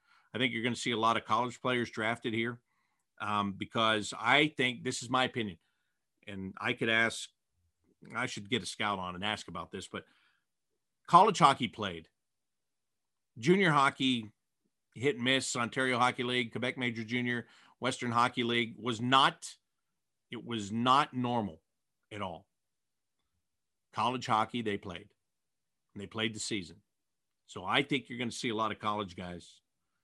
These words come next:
that are going to be high because they played actual games and they were seen. Mark Carell the second goes, "This was a really tough weekend. I'm from Cleveland and I know sports heartbreak.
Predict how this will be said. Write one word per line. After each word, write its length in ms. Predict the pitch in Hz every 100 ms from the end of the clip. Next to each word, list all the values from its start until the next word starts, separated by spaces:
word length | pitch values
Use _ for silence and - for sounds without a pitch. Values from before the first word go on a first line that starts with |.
| _ _ _ _ -
that 180 | 98
are 420 | 92 104 101 98 90 101
going 260 | 101 107 101
to 100 | 98
be 520 | 90 107 104 98 87 - _ _ _ _ _ _ _ _ _ _ 247
high 420 | 131 123 90 82
because 680 | 98 - 107 101 92 - - _ _ _ _ -
they 80 |
played 260 | 101 127 120
actual 300 | 113 - 117
games 300 | 107 92 82
and 80 | 104
they 60 |
were 80 | 101
seen. 260 | - 95 82 _ _ _ _ _ _ _ _ _ _ _
Mark 300 | 143 196 -
Carell 320 | 185 175 165
the 60 | 139
second 400 | - 117 - - _ _ _ _ _ _ _ _ - - _ _ _ _ _ _ _
goes, 160 | 123 123
"This 160 | 190
was 140 | 196 143
a 60 |
really 340 | 113 147 156 135
tough 300 | 139 123 120
weekend. 360 | 117 - 85
I'm 120 | 127
from 160 | 135 117
Cleveland 500 | - 139 135 143 139
and 100 | 107
I 100 | 117
know 140 | 123
sports 360 | 117 - 123 117
heartbreak. 420 | 104 98 - 85